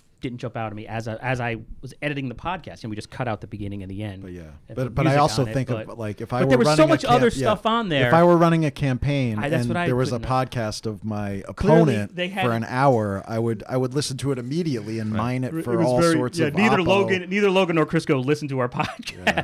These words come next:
Speaker 2: Yeah.
Speaker 1: But,
Speaker 3: But, you
Speaker 2: But
Speaker 3: know,
Speaker 2: they, eventually they, well, after,
Speaker 1: Eventually.
Speaker 2: after Kevin
Speaker 1: They listened,
Speaker 2: Rennie
Speaker 1: they li-,
Speaker 2: pointed it out,
Speaker 1: right, it
Speaker 2: yeah.
Speaker 1: took Rennie the Friday before the election, three weeks after
Speaker 2: Thank
Speaker 1: it
Speaker 2: you,
Speaker 1: was up
Speaker 2: Kevin
Speaker 1: there.
Speaker 2: Rennie.
Speaker 1: Yeah, yeah,
Speaker 3: But, you know,
Speaker 1: so.
Speaker 3: sometimes that's a slippery slope too with something like that because,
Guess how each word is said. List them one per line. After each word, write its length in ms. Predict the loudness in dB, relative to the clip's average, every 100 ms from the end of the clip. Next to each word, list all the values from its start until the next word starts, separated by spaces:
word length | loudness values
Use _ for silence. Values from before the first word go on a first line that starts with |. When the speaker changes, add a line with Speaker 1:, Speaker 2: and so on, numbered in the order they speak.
| -6 0
Speaker 2:
Yeah. 80 | 0 0 0
Speaker 1:
But, 0 |
Speaker 3:
But, 240 | 0 0
you 80 | -4
Speaker 2:
But 100 | 0
Speaker 3:
know, 180 | 2 2
Speaker 2:
they, 140 | 2
eventually 460 | 4 4 4 2 0
they, 260 | 0 -4
well, 280 | 0 2 4
after, 260 | 4 4 2
Speaker 1:
Eventually. 40 |
Speaker 2:
after 220 | 4 2 2
Kevin 260 | 0 2 4
Speaker 1:
They 40 |
listened, 120 | 2 2
Speaker 2:
Rennie 80 |
Speaker 1:
they 100 | 0 2
li-, 20 | 4
Speaker 2:
pointed 120 | 2 0
it 100 | 4
out, 60 |
Speaker 1:
right, 160 | 4 4
it 60 | 2
Speaker 2:
yeah. 20 |
Speaker 1:
took 160 | 2 0
Rennie 440 | 4 4 4 2 -2
the 100 | -4
Friday 400 | 2 4 6 4
before 260 | 0 -2
the 100 | 0
election, 440 | 0 0 -2 -8 -10
three 200 | -6 -4
weeks 200 | -4 -4
after 140 | -2
Speaker 2:
Thank 120 | -2
Speaker 1:
it 20 | -4
Speaker 2:
you, 60 |
Speaker 1:
was 80 | -4
up 140 | -6 -6
Speaker 2:
Kevin 80 |
Speaker 1:
there. 100 | -8
Speaker 2:
Rennie. 320 | -8 -10 -12 -8
Speaker 1:
Yeah, 300 | -6 -6 -10 _ _ -14
yeah, 180 | -12
Speaker 3:
But, 120 | -8 -6
you 60 | -4
know, 40 |
Speaker 1:
so. 80 | -6
Speaker 3:
sometimes 360 | -8 -10 -10
that's 200 | -10 -12 -14
a 40 |
slippery 400 | -16 -16 -14 -16
slope 320 | -14 -10 -10
too 160 | -10 -10
with 140 | -8
something 280 | -6 -6 -6
like 180 | -8 -8
that 260 | -8 -8 -10
because, 580 | -14 -10 -10 -12 -20